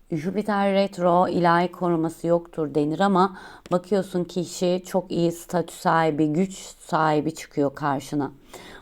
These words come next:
Bu yeteneklerini haritanı keşfetmekle. Yani harita bir bütündür. İşte benim Jüpiter'im retro, korumam yokmuş, zaten her şey benim başıma gelir gibi bir algıyı lütfen oluşturmayın.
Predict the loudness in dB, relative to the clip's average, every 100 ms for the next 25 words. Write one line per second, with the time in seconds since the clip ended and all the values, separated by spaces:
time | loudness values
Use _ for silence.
0 | 4 6 6 2 -6 _ _ _ _ -2
1 | 0 2 2 2 2 0 2 2 2 0
2 | -6 -18 _ 0 0 0 -2 -2 -2 -2
3 | -4 -4 -6 -4 -6 -4 -4 -6 -8 -20
4 | -12 0 2 2 2 0 -2 -2 0 0
5 | -2 -4 -4 -2 -2 -2 -6 -10 -6 0
6 | 2 4 2 2 -2 -2 -2 0 0 -2
7 | 0 -2 0 0 2 2 2 2 0 -2
8 | -2 -4 -18 -20 -4 2 2 2 0 0
9 | 0 -2 -2 -2 0 2 2 0 -2 0
10 | 0 2 0 0 0 0 0 2 2 2
11 | 2 2 2 2 2 -2 -10 -20 -4 -2
12 | -2 0 2 2 0 0 -2 -2 0 2
13 | 2 0